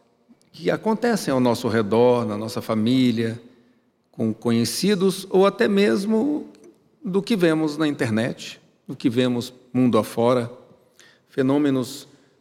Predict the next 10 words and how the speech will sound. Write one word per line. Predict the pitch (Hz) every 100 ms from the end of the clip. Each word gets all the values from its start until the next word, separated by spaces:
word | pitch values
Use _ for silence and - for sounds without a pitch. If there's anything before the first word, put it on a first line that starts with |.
| _ -
muito | 139 151 147
peculiares | - 135 143 120 113 151 165 120 104 - - - _ _ _ -
e | 131
que | 175
denotam | 175 165 156 175 175 175 165 151 - -
o | 143
sobrenatural, | - 160 139 127 127 - 117 117 120 110 101
destacam | - - - 139 139 127
o |
sobrenatural. | - 131 123 120 117 120 107 95